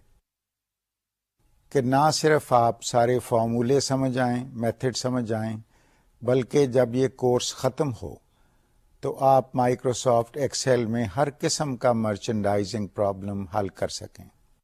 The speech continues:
اس کی آپ کے کیریئر میں بہت امپورٹنس ہے۔ تو آئیے اب سلائیڈز کی طرف چلیں۔ جیسے کہ میں نے عرض کیا، لیکچر تھرٹین،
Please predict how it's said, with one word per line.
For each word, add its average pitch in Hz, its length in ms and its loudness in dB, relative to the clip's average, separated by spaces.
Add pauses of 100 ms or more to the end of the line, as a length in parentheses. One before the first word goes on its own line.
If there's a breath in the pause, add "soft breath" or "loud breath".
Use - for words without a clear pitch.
(960)
اس 185 240 0
کی 185 240 4
آپ 123 260 6
کے 139 140 0
کیریئر 120 460 2
میں 107 220 -4
بہت 104 520 -4
امپورٹنس 87 680 -8
ہے۔ - 40 -20 (2250)
تو 147 160 -2
آئیے 156 400 2 (840)
اب 127 160 -4
سلائیڈز 135 680 2 (200)
کی 131 120 -4
طرف 135 280 0
چلیں۔ 139 400 0 (1600)
جیسے 139 380 4
کہ 160 120 4
میں 165 140 2
نے 165 140 2
عرض 156 220 2
کیا، 147 280 2 (1080)
لیکچر 139 440 2
تھرٹین، 143 720 0